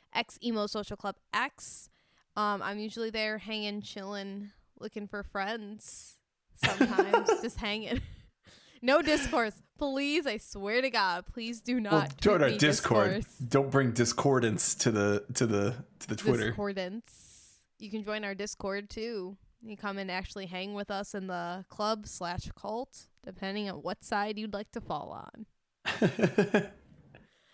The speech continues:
Speaker 1: Anyway,
Speaker 2: Yes.
Speaker 1: Brian, what else are you doing? 'Cause
Speaker 2: Oh,
Speaker 1: you're probably
Speaker 2: man.
Speaker 1: doing a little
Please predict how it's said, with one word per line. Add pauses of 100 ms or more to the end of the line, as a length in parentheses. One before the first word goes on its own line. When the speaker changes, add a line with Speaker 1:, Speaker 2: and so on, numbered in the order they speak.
(300)
Speaker 1:
Anyway,
Speaker 2:
Yes.
Speaker 1:
Brian,
what
else
are
you
doing? (300)
'Cause
Speaker 2:
Oh,
Speaker 1:
you're
probably
Speaker 2:
man.
Speaker 1:
doing
a
little